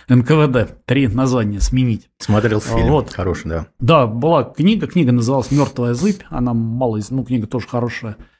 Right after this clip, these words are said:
Speaker 1: вот так, монументальная, малоизвестная. По ней был фильм «Операция Трест».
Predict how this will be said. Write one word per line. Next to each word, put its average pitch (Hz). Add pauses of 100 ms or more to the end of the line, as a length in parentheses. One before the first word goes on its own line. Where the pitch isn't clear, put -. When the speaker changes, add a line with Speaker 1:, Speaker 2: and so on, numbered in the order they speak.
(220)
Speaker 1:
вот 110
так, 101
монументальная, 117
малоизвестная. 117
По -
ней 175
был 120
фильм 151
«Операция 123
Трест». -